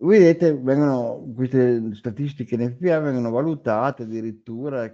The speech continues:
chi ha causato l'incendio, probabile, sono studi, mm, abbastanza im-, importanti, no? E sono anche corredati dai succe-, fattori di successo, cioè quante volte l'impianto sprinkler è dato, mo-, morale, sono delle tubi con delle testine che si ha,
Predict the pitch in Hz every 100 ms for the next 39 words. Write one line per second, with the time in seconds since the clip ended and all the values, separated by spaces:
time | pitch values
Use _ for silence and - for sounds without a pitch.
0 | _ _ 135 135 123 120 113 120 120 117
1 | 113 104 117 113 123 117 113 110 _ 117
2 | 113 113 110 120 120 - 147 127 113 110
3 | 107 107 104 104 117 120 117 110 104 101
4 | 104 107 101 - 98 87 95 101 107 135
5 | _ _ _ _ _ _ - 208 156 185
6 | 190 180 156 143 180 214 202 160 156 196
7 | 202 220 156 139 - 170 - 196 139 135
8 | 135 - 165 131 175 170 - 170 120 120
9 | - 147 123 139 151 147 165 170 175 156
10 | 127 123 127 156 147 135 143 143 135 107
11 | 90 - 101 _ _ _ _ 156 180 190
12 | 220 208 143 120 117 117 185 147 120 139
13 | 147 123 113 107 - 185 143 190 262 -
14 | 139 131 127 117 139 131 - 120 143 277
15 | - - 139 123 92